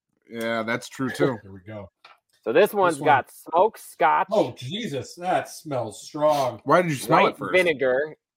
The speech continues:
Speaker 2: Ooh.
Speaker 3: jalapeno pepper mash,
Speaker 1: Oh, that's
Speaker 3: super
Speaker 1: a nice
Speaker 3: hot
Speaker 1: pour you
Speaker 3: pepper
Speaker 1: got.
Speaker 3: mash,
Speaker 2: Jesus.
Speaker 3: chocolate ghost pepper, zinc, so you're not gonna get sunburned.
Speaker 1: Oh, good.
Speaker 3: Oh, Trinidad
Speaker 2: I think I
Speaker 3: scorpion. Good, Trinidad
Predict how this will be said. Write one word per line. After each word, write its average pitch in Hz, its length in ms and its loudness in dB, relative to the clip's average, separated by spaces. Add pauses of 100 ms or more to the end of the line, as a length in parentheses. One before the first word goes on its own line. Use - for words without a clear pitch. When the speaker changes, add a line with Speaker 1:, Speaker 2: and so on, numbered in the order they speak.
(220)
Speaker 2:
Ooh. 147 240 -16
Speaker 3:
jalapeno 180 840 2
pepper 156 360 -2
mash, 123 640 -6 (1900)
Speaker 1:
Oh, 170 100 6
that's 214 140 0
Speaker 3:
super 208 80 4
Speaker 1:
a - 40 -2
nice 185 180 6
Speaker 3:
hot 180 100 -2
Speaker 1:
pour 233 160 -6
you - 120 6
Speaker 3:
pepper - 120 0
Speaker 1:
got. 110 60 -4
Speaker 3:
mash, 110 280 -4
Speaker 2:
Jesus. 98 240 -16 (120)
Speaker 3:
chocolate 170 600 0
ghost 156 340 0
pepper, 117 440 -4 (120)
zinc, 185 520 2
so 170 100 -4
you're 147 140 -2
not 170 140 -4
gonna 170 120 -4
get 139 140 -4
sunburned. 123 560 -8 (880)
Speaker 1:
Oh, 156 120 4
good. 131 300 2 (580)
Speaker 3:
Oh, - 180 8
Trinidad 269 400 4
Speaker 2:
I 180 60 8
think 127 140 2
I 127 40 -2
Speaker 3:
scorpion. 107 500 -2 (220)
Good, 196 240 2
Trinidad 156 460 -4